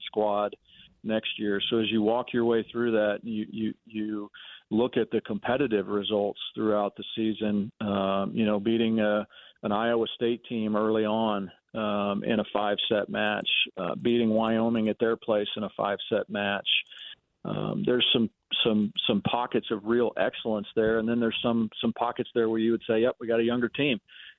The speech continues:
um, that, that needs to understand, uh, what it means to, to win when you're expected to win and how to do that."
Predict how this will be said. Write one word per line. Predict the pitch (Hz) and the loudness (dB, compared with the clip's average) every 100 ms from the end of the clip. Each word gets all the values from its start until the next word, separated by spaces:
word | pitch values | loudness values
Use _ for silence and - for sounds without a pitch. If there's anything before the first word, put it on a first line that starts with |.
| _ | _
um, | 104 104 107 | -4 -2 0
that, | 110 - 123 | 0 0 -2
that | 110 | 0
needs | 120 117 - | 2 0 0
to | - | -2
understand, | 117 110 - 120 117 117 110 101 - - | 2 2 0 0 2 2 0 -2 -8 -8
uh, | 113 | -6
what | 113 117 110 | -2 2 2
it | 107 | 0
means | 113 110 110 110 - | 0 2 2 -2 -2
to, | 110 104 - | 0 0 -2
to | 107 | -2
win | 110 113 113 | 0 2 2
when | 110 | 2
you're | 107 98 | 2 0
expected | - 113 110 110 - | -2 -2 -2 -6 -6
to | |
win | 98 107 113 101 | -2 0 0 0
and | |
how | 98 107 | -2 -2
to | 95 | 0
do | 107 110 | -2 2
that." | 107 107 110 | 2 2 -2